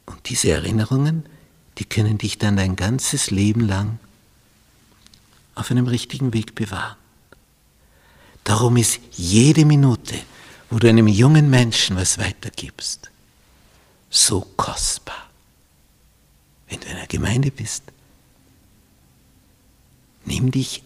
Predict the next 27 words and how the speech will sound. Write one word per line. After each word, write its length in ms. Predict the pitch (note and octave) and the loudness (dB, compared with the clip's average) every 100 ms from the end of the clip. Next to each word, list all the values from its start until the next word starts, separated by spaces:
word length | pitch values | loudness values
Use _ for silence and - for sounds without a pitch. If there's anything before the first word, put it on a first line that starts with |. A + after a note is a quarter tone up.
| - | -6
an 440 | - A#2 A#2+ B2+ - _ _ _ _ _ _ _ _ _ _ _ _ _ | -4 -2 -2 -4 -8 _ _ _ _ _ _ _ _ _ _ _ _ _
um 160 | - A2+ - | -14 -12 -6
eine 300 | A#2+ D#3 E3 | -2 2 2
junge 420 | D#3+ C3 C3 C3+ | 0 -2 -2 -4
Person. 480 | B2+ B2+ - A2+ G#2 _ _ _ _ _ _ _ - | -6 -6 -6 -6 -12 _ _ _ _ _ _ _ -10
Geh 180 | - C#4 | -8 -6
auf 80 | - | -6
sie 280 | - C3+ - | -6 -6 -4
zu, 300 | - A3 A#3+ - - - - - - - | -2 0 -4 -10 -20 -18 -20 -20 -20 -14
frag 400 | - D4 D4 - | -2 -2 0 0
sie, 300 | - - - - - | -2 -4 -10 -20 -14
„Wie 220 | - - | -10 -8
geht's 460 | - - D3 - - | -4 0 2 2 -2
dir? 180 | - C3+ - | -2 -4 -6
Wie 60 | - | -10
geht's 220 | - - | -4 -4
dir 100 | A#2 | -4
in 60 | - | -8
der 100 | - | -6
Schule? 600 | - - B2 B2 B2 C3+ - - - - | -4 -2 -2 -2 -4 -8 -14 -20 -20 -8
Was 200 | - - | -6 -4
machst 600 | A#2+ A2+ - - - - | -4 -4 -4 -4 -4 -8
du? 80 | A2+ - _ _ _ _ _ _ _ - | -14 -16 _ _ _ _ _ _ _ -6
Woran 240 | - - | -4 -4
hast 220 | - - | -4 -6
du 60 | G2 | -8
Freude? 680 | - G#2+ A2+ A#2 A#2 A2+ | -10 -4 -2 0 -2 -4